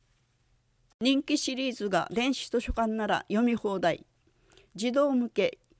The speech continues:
読み放題パック始めました。どっちが強い？一から十二。恐竜キンダム一から十二。かぐや姫は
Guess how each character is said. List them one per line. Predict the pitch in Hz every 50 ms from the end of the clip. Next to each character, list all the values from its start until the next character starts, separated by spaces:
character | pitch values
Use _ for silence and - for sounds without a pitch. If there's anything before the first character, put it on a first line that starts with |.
| _ _
読 | - 220 262
み | 269 294
放 | 247 262 247 247
題 | 220 226 226 220
パ | - 220
ッ | 208 - _ _
ク | - 196 - -
始 | 165 196 190 - 202
め | 196 190 185
ま | 180 180
し | 175 - -
た。 | - - - _ _ _ _ _ _ _ _ _ _ _ _ - _ _ _ _ _ _ _ _ _ _ _ _ _ _ -
ど | 233
っ | 254 -
ち | - - -
が | 330 247
強 | - - - - 202 185 170 165
い？ | 165 - - - - _ _ _ _ _ _ _ _ _ _ _ _ _ _ _ _ _ _
一 | - 190 - - -
か | - 262
ら | 240 214 196
十 | 180 - 185 180 170
二。 | 165 165 165 - - _ _ _ _ _ _ _ _ _ _ _ _ _ _ _ _ _ _ _ _ _ _ _ _ _
恐 | - 285 294 285
竜 | 254 247 247 240 233
キ | - - 214
ン | 202 202 190
ダ | 185 175
ム | 170 170 165 - - _ _
一 | - 196 - -
か | - 262 254
ら | 233 202 180
十 | 170 - 185 185 175
二。 | 165 170 165 165 - _ _ _ _ _ _ _ _ _ _ _ _ _ _ _ _ _ _ _ _ _
か | - 269 269
ぐ | 311 311
や | 302 294
姫 | 247 - 247 240 233 214
は | 196 170 -